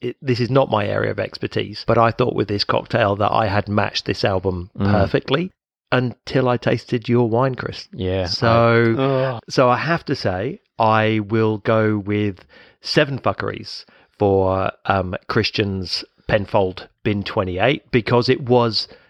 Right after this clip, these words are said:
Speaker 1: really a beautiful wine and actually a very good match to the album.
Speaker 2: Mm-hmm.
Speaker 1: I think the Bloody Negroni was complex. It was very alcoholic. I mean, drink too many of these and you will be going to rehab.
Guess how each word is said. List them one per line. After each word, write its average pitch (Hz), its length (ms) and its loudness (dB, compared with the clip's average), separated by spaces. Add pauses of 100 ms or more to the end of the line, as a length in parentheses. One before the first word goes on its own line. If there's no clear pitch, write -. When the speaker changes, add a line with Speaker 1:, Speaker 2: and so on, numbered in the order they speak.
(180)
Speaker 1:
really 107 680 2
a 117 120 -6
beautiful 113 560 -2
wine 92 460 -2 (380)
and 104 360 -2 (180)
actually 110 440 0
a - 80 0
very 104 320 2
good 95 420 -2 (100)
match - 520 -6 (200)
to 98 200 -2
the 90 120 -4
album. 90 440 -6
Speaker 2:
Mm-hmm. 95 280 -2 (340)
Speaker 1:
I 127 120 4
think 165 320 0
the 117 100 2
Bloody 135 300 2
Negroni 113 800 0
was 101 720 0 (220)
complex. - 1080 -2
It 117 140 -4
was 101 140 -6
very 104 680 0
alcoholic. 92 680 0
I 104 40 2
mean, 98 160 -2
drink 110 240 -2
too 120 100 -4
many 104 240 0
of 101 80 0
these 98 260 -2
and 101 240 -2
you 98 120 0
will 101 240 2
be 104 120 -2
going 107 280 0
to 101 100 -6
rehab. 98 500 -4